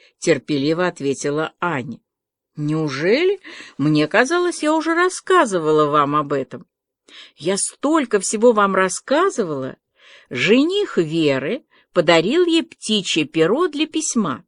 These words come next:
Оно выпало из вороньего крыла, и он его подобрал. И он сказал Вере: "Пусть всякий раз, когда ты пользуешься этим пером,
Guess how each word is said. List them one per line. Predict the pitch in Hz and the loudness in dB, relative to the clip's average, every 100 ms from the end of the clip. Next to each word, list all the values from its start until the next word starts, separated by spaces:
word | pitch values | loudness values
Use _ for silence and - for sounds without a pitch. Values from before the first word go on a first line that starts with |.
| _ _ _ - _ - | _ _ _ -20 _ 0
Оно | 233 277 330 339 302 - | 2 2 0 -2 -2 -2
выпало | 165 185 277 240 190 180 180 | -2 0 0 0 0 2 2
из | - 180 160 | 0 -6 0
вороньего | 185 196 208 160 151 147 | 0 2 0 0 -2 -4
крыла, | - 160 160 214 349 381 _ - - - | -4 -2 0 2 0 -4 _ -20 -20 0
и | 233 | 2
он | 330 403 | 2 2
его | 349 320 | 0 0
подобрал. | 302 262 240 180 131 120 _ _ _ - | 0 0 -2 -4 -6 -8 _ _ _ -4
И | |
он | 147 180 | -2 -2
сказал | - 285 302 311 202 | -4 -4 -2 0 -2
Вере: | 143 135 127 170 _ - - - _ | -4 -6 -8 -12 _ -20 -20 -20 _
"Пусть | 262 320 - | 2 2 0
всякий | - - 254 247 240 | -4 2 2 2 2
раз, | 233 240 220 - | 4 4 0 -2
когда | - 170 160 190 | -2 -2 0 0
ты | 196 | 0
пользуешься | 196 233 254 190 165 160 - 160 | -2 0 0 2 0 -2 0 -2
этим | - 214 214 - 147 | 2 2 2 -2 -6
пером, | 139 156 220 330 247 | -4 -2 0 -2 -4